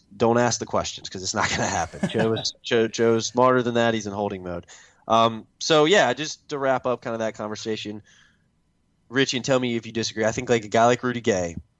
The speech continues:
Speaker 1: or a guy like Greg Monroe, Greg Monroe probably, you know, the biggest name targets that the Hornets could probably get,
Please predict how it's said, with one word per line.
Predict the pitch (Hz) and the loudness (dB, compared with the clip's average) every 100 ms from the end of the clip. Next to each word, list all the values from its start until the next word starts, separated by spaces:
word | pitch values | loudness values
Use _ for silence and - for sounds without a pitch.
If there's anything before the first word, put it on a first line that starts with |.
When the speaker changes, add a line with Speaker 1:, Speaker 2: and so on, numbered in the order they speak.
| - | -8
Speaker 1:
or | 101 | -4
a | |
guy | 107 107 | 0 0
like | 104 | 0
Greg | 110 107 | -2 -2
Monroe, | 110 101 95 90 _ _ _ - | -4 -6 -8 -10 _ _ _ -2
Greg | 117 113 | 2 2
Monroe | 110 107 98 | 2 0 -2
probably, | - 113 117 120 123 123 123 117 _ _ _ _ _ | 0 2 2 0 0 0 0 -4 _ _ _ _ _
you | 107 | -8
know, | |
the | 101 | -6
biggest | 95 117 110 - | -2 0 0 0
name | 113 107 | -2 -2
targets | - 110 110 110 - | 0 0 0 -4 -4
that | 95 | -4
the | 101 | -2
Hornets | 110 104 - | -2 -2 -4
could | 95 | -6
probably | 120 113 104 | 2 2 2
get, | 104 113 | 2 2